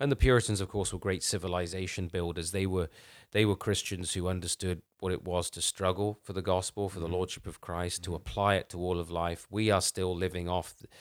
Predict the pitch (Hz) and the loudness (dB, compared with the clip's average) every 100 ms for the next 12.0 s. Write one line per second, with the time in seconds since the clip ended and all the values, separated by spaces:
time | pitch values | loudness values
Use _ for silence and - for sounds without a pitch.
0 | - - 87 85 101 98 - 104 95 87 | -10 -4 -2 4 6 6 4 2 2 0
1 | 85 92 85 95 69 113 117 98 92 80 | -2 -2 -4 -6 2 4 4 2 -2 -4
2 | 80 101 98 - 101 92 98 90 95 101 | 2 2 2 2 0 0 -4 -2 0 0
3 | 82 76 80 - - - - - 87 - | -2 -10 -12 -18 -20 -20 -12 -2 0 0
4 | - 107 95 90 90 90 - 82 82 85 | 0 2 2 0 -2 -6 -8 -6 -4 -6
5 | - 90 85 - 95 - 90 90 92 87 | -10 -10 -8 -4 -4 -4 -6 -4 -2 -2
6 | - - 87 87 85 80 82 82 - - | -2 -6 -4 -4 -4 -4 -4 -6 -8 -20
7 | - _ _ 85 85 85 85 85 - _ | -20 _ _ -2 -2 0 -2 -4 -10 _
8 | 90 90 87 82 - _ _ _ 92 85 | -8 -6 -4 -8 -12 _ _ _ -10 -6
9 | 98 101 101 95 90 101 - 95 98 87 | 4 6 6 0 -2 -4 -2 -2 -2 -4
10 | 85 92 90 - 90 80 80 98 - 87 | -4 -4 -4 -4 -6 -6 -6 -4 -2 -4
11 | 85 85 90 82 82 80 - 104 78 | -4 -8 -8 -6 -6 -6 0 0 0